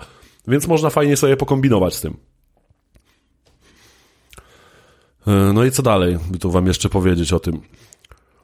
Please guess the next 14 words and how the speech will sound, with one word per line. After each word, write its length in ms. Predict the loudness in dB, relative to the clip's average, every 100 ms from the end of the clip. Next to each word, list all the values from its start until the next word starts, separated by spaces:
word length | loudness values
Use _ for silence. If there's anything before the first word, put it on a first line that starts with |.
| _ _ _ _ _
No 100 | -2
ogólnie 580 | 0 4 4 2 0 -2 -8 -20 _ -10
przechodząc 520 | -2 0 2 0 0
tę 120 | -2
grę, 220 | 2 2
no 80 | 0
to 120 | 0
jakby 280 | 0 0 -2
doszedłem 420 | -2 0 0 0
do 240 | 2 4 4
jednego 380 | 2 2 2 2
wniosku, 340 | 2 0 -2
że 120 | -2
to 300 | 0 0 0